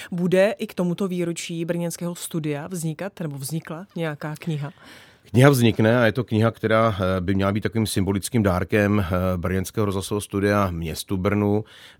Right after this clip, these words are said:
Speaker 2: A ta kniha vzniká pod takovým pracovním názvem, eh, sto plus dvacet čtyři brněnských absurdit, bizarností a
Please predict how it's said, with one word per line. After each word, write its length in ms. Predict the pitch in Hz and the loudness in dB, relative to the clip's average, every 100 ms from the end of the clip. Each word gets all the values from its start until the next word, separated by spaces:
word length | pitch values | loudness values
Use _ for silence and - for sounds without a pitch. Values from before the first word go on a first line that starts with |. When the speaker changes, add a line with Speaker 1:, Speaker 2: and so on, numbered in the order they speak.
| - | -4
Speaker 2:
A 420 | 90 92 90 92 90 | 2 4 4 2 0
ta 80 | 92 | -2
kniha 380 | 98 92 95 | 0 2 4
vzniká 500 | 98 85 92 82 98 | 2 2 -2 2 0
pod 160 | 95 90 | 0 -4
takovým 240 | 82 101 | -2 0
pracovním 460 | 85 90 - 98 101 | 0 -2 0 2 2
názvem, 640 | 95 85 87 92 104 101 98 | 2 0 -2 2 2 2 0
eh, 520 | - - - 90 90 | -6 -12 -2 0 0
sto 260 | - - | -2 0
plus 260 | 92 101 92 | 2 2 0
dvacet 300 | 92 95 104 | 0 -2 -2
čtyři 360 | - - 92 104 | -4 -2 2 2
brněnských 680 | 87 90 92 98 - 110 92 | 2 0 0 -2 -4 -6 -6
absurdit, 720 | - 92 - 104 95 101 98 87 | -6 -4 2 2 4 2 0 -2
bizarností 840 | 90 87 95 95 98 - - - | -2 2 4 4 0 -2 -8 -2
a 220 | 101 85 | 0 0